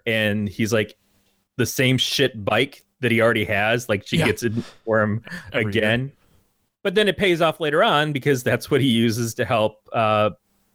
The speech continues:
Speaker 1: his girlfriend escape with him.
Speaker 2: Mm-hmm.
Speaker 1: Uh, I guess she could have rode on the handlebars. I guess he could have rode on the handlebars.
Speaker 2: She could have rode in his lap.
Speaker 1: Uh, she, she seemed more together than he was.
Speaker 2: That's true.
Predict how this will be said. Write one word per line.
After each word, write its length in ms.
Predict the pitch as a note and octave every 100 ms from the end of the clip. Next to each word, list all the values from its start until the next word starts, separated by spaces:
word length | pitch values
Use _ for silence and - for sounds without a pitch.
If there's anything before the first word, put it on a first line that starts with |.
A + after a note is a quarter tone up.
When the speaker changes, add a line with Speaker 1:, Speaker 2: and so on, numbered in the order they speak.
| _ _ -
Speaker 1:
his 140 | B2+ G#2+
girlfriend 380 | D3 D3+ C3+ G#2
escape 320 | - G#2 -
with 200 | G#2+ -
him. 240 | G#2+ G2+ -
Speaker 2:
Mm-hmm. 360 | A2+ G#2 G#2 G#2 G2+ _
Speaker 1:
Uh, 260 | G2 F#2+ - - _ _ _
I 60 | G#2
guess 140 | F2
she 120 | - -
could 120 | E2+
have 120 | E2 - _ _
rode 140 | F#2+ F2+
on 40 |
the 80 | F2
handlebars. 400 | G#2 C3 F2 A2
I 80 | F3+
guess 160 | F#3+ G#3+
he 80 |
could 100 | A#3 E2+
have 60 |
rode 140 | F2 E2+
on 60 |
the 60 | E2+
handlebars. 380 | E2+ E2 E2 F2
Speaker 2:
She 200 | - G#2+
could 160 | -
have 80 | F#2+
rode 280 | F2 F#2+ A#2+
in 80 | -
his 200 | A#2+ -
lap. 340 | F2 E2+ E2+ - - - - - -
Speaker 1:
Uh, 260 | A#2+ A#2+ G2+
she, 540 | - G2+ G2 F#2 F2 - _ _ _
she 320 | - C3+ A2+
seemed 420 | - G2+ F#2 - -
more 240 | G#2+ G2
together 300 | F2+ F2 F2
than 120 | E2 D2+
he 140 | F2+
was. 300 | E2 E2 -
Speaker 2:
That's 240 | - - -
true. 240 | - -